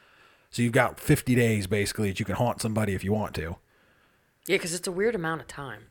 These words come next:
Speaker 1: It is, it is strange, yeah. Like, almost like they mapped out weeks. Like, okay, it's seven weeks, you know, or something like that. I don't know.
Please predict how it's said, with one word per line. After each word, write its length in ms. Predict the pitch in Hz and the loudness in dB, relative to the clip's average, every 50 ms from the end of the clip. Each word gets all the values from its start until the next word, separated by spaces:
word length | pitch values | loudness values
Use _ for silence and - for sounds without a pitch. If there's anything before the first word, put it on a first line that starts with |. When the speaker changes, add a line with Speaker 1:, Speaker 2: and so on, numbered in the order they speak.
| _ _ | _ _
Speaker 1:
It 140 | - 117 120 | -4 0 0
is, 140 | 120 113 113 | 0 0 0
it 200 | 98 - 117 107 | -2 0 0 2
is 160 | 104 98 - | 2 0 0
strange, 380 | - - 98 90 87 80 80 | -2 -2 -2 -4 -4 -4 -4
yeah. 160 | 101 90 82 - - - - _ _ _ _ _ _ _ _ _ _ _ _ _ - - - | -4 -4 -6 -8 -12 -18 -20 _ _ _ _ _ _ _ _ _ _ _ _ _ -14 -8 -4
Like, 160 | 117 113 - | -4 0 2
almost 260 | 123 120 120 110 - | 2 2 2 2 0
like 100 | 113 107 - | 0 -2 0
they 100 | 104 101 | -2 -2
mapped 300 | 104 101 107 110 - - | -2 -2 -4 -2 -2 -2
out 200 | 101 98 73 85 | -2 -2 -2 -2
weeks. 400 | 98 107 110 107 - - - - _ _ _ _ _ _ _ _ _ _ _ _ _ _ _ _ _ _ | -2 -4 -4 -4 -6 -8 -10 -10 _ _ _ _ _ _ _ _ _ _ _ _ _ _ _ _ _ _
Like, 160 | - - 104 - | -8 -4 -2 -2
okay, 220 | 101 - - 92 | -2 0 0 -2
it's 140 | 92 92 - | -2 -2 -2
seven 380 | - - 110 101 98 95 95 | 0 0 0 0 0 -2 -6
weeks, 380 | 95 87 65 - - - - - - - _ _ _ | -6 -8 -8 -10 -12 -14 -14 -14 -16 -20 _ _ _
you 100 | - 101 92 | -8 -6 -6
know, 160 | 87 87 90 | -4 -4 -4
or 100 | 90 175 | -6 -6
something 240 | - 107 95 - - | -6 -6 -8 -8 -8
like 140 | 90 90 | -8 -6
that. 220 | - 180 175 - - | -4 -4 -4 -4 -6
I 60 | - | -8
don't 120 | 78 76 | -10 -10
know. 140 | 73 67 65 | -12 -16 -16